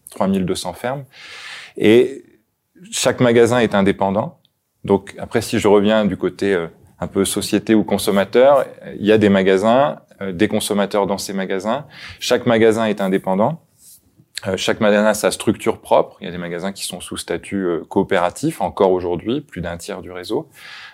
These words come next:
euh, comme les Scop, comme une coopérative de conso, mais aussi des magasins qui sont sous statut plus classique, euh, des entreprises familiales détenues par une ou personne ou plusieurs. Euh, et ces magasins, donc,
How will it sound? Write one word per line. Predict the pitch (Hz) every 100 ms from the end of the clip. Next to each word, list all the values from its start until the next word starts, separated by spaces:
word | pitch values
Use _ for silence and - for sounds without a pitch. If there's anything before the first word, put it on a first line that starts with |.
| -
euh, | 82 85
comme | 80 87
les | 82
Scop, | 78 - 104 120 -
comme | 87
une | 82
coopérative | - - 82 - -
de |
conso, | 87 95 - 139
mais | - 107 107
aussi | 110 107 139
des | 120
magasins | 110 104 101 110
qui | -
sont | 98
sous | - 98
statut | - 95 -
plus | - 107
classique, | - 101 90 120 131 143 -
euh, | 90 - - - -
des |
entreprises | 95 90 95 - 101
familiales | - 101 104 95 98 113 131 101 85
détenues | 92 - 104
par | 101 87 90
une | 107 104
ou | 90
personne | 85 85 - 92
ou | 98
plusieurs. | - 87 92 131 156 - - - - - -
Euh, | 90 90 92 -
et | 113
ces | 117 - 110
magasins, | 110 110 104 110
donc, | 98 90